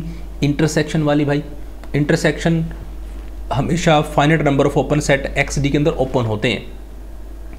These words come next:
फिर मैं line लिख देता हूँ, intersection of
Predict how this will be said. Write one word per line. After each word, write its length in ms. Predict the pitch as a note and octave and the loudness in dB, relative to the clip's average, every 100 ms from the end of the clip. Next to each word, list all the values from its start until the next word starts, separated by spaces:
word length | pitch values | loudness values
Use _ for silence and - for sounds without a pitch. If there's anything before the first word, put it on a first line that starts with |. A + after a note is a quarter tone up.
| - | -6
फिर 120 | B2+ | -2
मैं 180 | B2 C3 | 0 2
line 220 | B2 B2+ | 2 2
लिख 140 | B2 B2+ | 2 2
देता 240 | A2+ C3+ | 2 0
हूँ, 180 | F3 - - - - - - - - - - - - - - - - - | -2 -6 -10 -10 -10 -12 -12 -12 -12 -12 -12 -14 -14 -14 -12 -12 -12 -2
intersection 840 | C3 B2+ D3+ D3+ A#2+ A#2 - B2+ D#3+ F#3+ - - - - - - - - - - - - - - - - - | -2 2 0 2 -2 -2 -4 -2 -2 -4 -10 -12 -10 -10 -10 -10 -12 -12 -12 -12 -12 -12 -12 -12 -12 -6 0
of 380 | B2+ A#2+ A#2 | 2 2 0